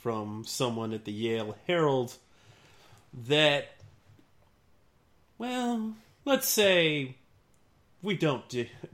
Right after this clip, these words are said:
don't agree with it at all. And Darrell wanted to give this writer a piece of his mind. So let's go ahead and read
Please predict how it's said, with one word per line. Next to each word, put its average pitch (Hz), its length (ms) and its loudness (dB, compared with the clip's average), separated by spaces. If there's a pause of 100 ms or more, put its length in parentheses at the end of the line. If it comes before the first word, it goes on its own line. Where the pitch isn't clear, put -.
don't 156 220 2
agree 113 240 -4
with 101 160 -10
it 90 180 -6 (840)
at 127 100 -2
all. 101 280 -6 (320)
And 101 420 -8 (400)
Darrell 214 440 2
wanted 160 280 -4
to 147 100 -8
give 143 360 -6
this 131 380 -4 (340)
writer 120 460 0
a 113 80 -4
piece 110 360 -10
of 101 120 -12
his 98 220 -10
mind. 92 600 -14 (240)
So 80 480 -14 (480)
let's - 440 -6 (240)
go 120 180 -2
ahead 120 300 -6
and 107 380 -10 (600)
read 123 440 -4